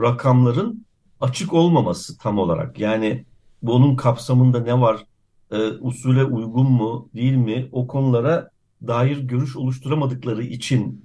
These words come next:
e, sınırlı ve kiralama işlemleri de bunlardan bir tanesiydi, bu gerekçelerden bir tanesiydi. O,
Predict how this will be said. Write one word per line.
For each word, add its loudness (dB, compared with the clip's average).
e, -4
sınırlı -2
ve 2
kiralama 4
işlemleri -2
de 2
bunlardan 4
bir -4
tanesiydi, -2
bu -10
gerekçelerden -2
bir 2
tanesiydi. -4
O, 4